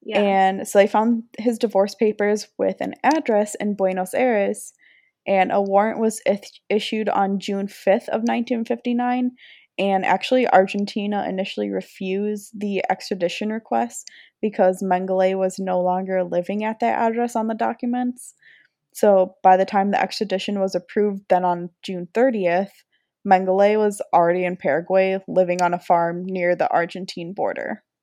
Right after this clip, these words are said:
Speaker 1: Mm, yeah, they were a few steps behind
Speaker 2: Mm-hmm.
Speaker 1: where he was.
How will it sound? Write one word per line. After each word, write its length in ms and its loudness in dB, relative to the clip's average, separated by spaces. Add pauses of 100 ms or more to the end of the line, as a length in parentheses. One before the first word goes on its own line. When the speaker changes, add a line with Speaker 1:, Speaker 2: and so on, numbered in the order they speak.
(480)
Speaker 1:
Mm, 380 -12
yeah, 300 -8 (260)
they 80 -8
were 260 -6 (240)
a 120 -6
few 180 -6
steps 420 -10
behind 480 -6
Speaker 2:
Mm-hmm. 400 -2 (360)
Speaker 1:
where 220 -8
he 120 -10
was. 340 -10